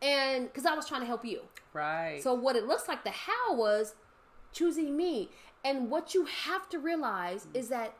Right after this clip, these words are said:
Speaker 1: every yes has a corresponding no.
Speaker 2: Mm-hmm.
Speaker 1: Okay?
Speaker 2: Mm-hmm.
Speaker 1: <laughs> Who are you getting ready to say yes to?
Speaker 2: Mm-hmm.
Speaker 1: And I decided I'm gonna say yes to Dina.
Speaker 2: Right.
Speaker 1: And then by saying yes to Dina, it allows me to say more yeses to other people because now I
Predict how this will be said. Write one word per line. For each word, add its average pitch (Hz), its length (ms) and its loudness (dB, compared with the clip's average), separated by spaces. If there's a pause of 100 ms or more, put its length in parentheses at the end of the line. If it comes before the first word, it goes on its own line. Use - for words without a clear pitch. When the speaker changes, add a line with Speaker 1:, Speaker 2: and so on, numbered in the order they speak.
Speaker 1:
every 311 300 -2
yes 262 300 -4
has 220 160 -10
a 208 60 -8
corresponding 185 640 -4
no. 147 140 -6 (240)
Speaker 2:
Mm-hmm. 165 420 -10 (320)
Speaker 1:
Okay? 220 320 -2 (220)
Speaker 2:
Mm-hmm. 254 340 6 (140)
Speaker 1:
<laughs> - 160 -20
Who 415 160 8
are 440 40 10
you 381 140 4
getting 320 160 -2
ready 277 140 -2
to 269 60 -6
say 269 160 -4
yes 285 240 -8
to? - 200 -8 (140)
Speaker 2:
Mm-hmm. 214 260 -4 (380)
Speaker 1:
And 240 80 0
I 320 160 2
decided 302 400 -2
I'm 311 80 -2
gonna 415 100 -2
say 320 160 -2
yes 214 220 0
to - 120 -10
Dina. 185 340 -6 (140)
Speaker 2:
Right. 190 260 -8 (720)
Speaker 1:
And 269 180 0
then 269 140 0
by 254 120 2
saying 294 320 -6
yes 262 160 -2
to 240 120 -6
Dina, 254 400 -4 (100)
it 262 100 -2
allows 247 460 -2
me 262 180 -4
to 262 80 -8
say 233 200 -4
more 208 260 -4
yeses 214 500 -6
to - 180 -12
other 185 180 -8
people 214 560 -8 (180)
because 226 340 -8
now 311 580 -8 (420)
I 269 180 -4